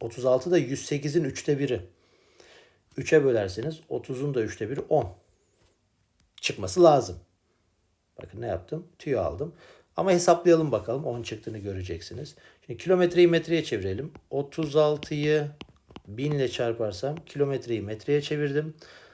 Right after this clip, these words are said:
Saatte üç bin altı yüz saniyeydi. Bakın dikkat edin. Bir sıfır buradan, bir sıfır buradan. Bir tane buradan, bir tane buradan. Aa, şurada bir otuz altı ile de otuz altı gitsin. Elimde bakın ne kaldı sadece? On kaldı. Az önce de zaten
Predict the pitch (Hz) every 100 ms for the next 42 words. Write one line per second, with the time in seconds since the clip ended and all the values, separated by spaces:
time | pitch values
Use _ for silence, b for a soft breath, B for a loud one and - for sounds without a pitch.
0 | B - - - 170 170 156 - 151 160
1 | 160 - 151 143 - 151 147 139 139 123
2 | - 120 104 95 87 85 - - - 147
3 | 143 156 143 - - 139 156 117 98 -
4 | 73 170 - 139 127 117 120 151 139 123
5 | 117 - 98 98 - 139 170 135 113 101
6 | 104 160 139 - 95 87 90 90 - -
7 | B B B B B - 151 156 160 165
8 | 160 156 151 160 156 160 160 151 - 160
9 | 151 151 127 113 - 165 - 110 127 131
10 | 135 135 139 143 107 92 92 - 92 90
11 | 92 92 123 165 - _ - 92 90 92
12 | - - - 92 _ _ - - 101 92
13 | 92 90 87 92 92 90 104